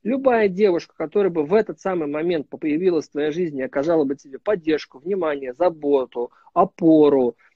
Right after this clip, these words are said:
э, какое-то вот такое внутреннее ощущение полноты и безопасности, ты бы в неё втюрился. И пока она была рядом с тобой, у тебя это ощущение безопасности и заботы сохранялось.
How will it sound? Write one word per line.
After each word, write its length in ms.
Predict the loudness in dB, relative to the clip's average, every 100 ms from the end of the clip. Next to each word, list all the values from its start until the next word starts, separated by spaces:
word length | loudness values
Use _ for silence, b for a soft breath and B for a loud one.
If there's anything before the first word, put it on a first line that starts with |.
| _
э, 720 | -14 -10 -6 -6 -6 -6 -8 -10
какое-то 440 | -2 2 4 2
вот 100 | 0
такое 260 | 0 2 2
внутреннее 540 | 4 2 2 0 0
ощущение 720 | -2 -8 0 2 2 0 -2 _ _ _
полноты 840 | 0 2 4 0 2 4 6 4 2
и 160 | -2
безопасности, 1120 | -2 2 0 2 0 0 -6 -12 -12 -10 -10 b b
ты 120 | -4
бы 120 | 2 2
в 40 |
неё 180 | 4 2
втюрился. 580 | 0 -4 -4 -8 -18 _ _ _ _ _ _ B B B _ 0
И 400 | 4 4 4 -2 _
пока 400 | -2 0 2 0
она 160 | 0 -2
была 280 | -2 -2 0
рядом 240 | -2 -4
с 80 | -8
тобой, 480 | -8 -8 -4 -6 -6
у 80 | -10
тебя 380 | -6 0 0 2
это 240 | -2 -2
ощущение 600 | -6 -6 -12 -6 -4 -4
безопасности 800 | -4 -4 -4 -4 -6 -8 -16 -10
и 40 | -4
заботы 480 | -4 -4 -6 -6
сохранялось. 960 | -8 -8 -6 -4 0 2 2 -4 _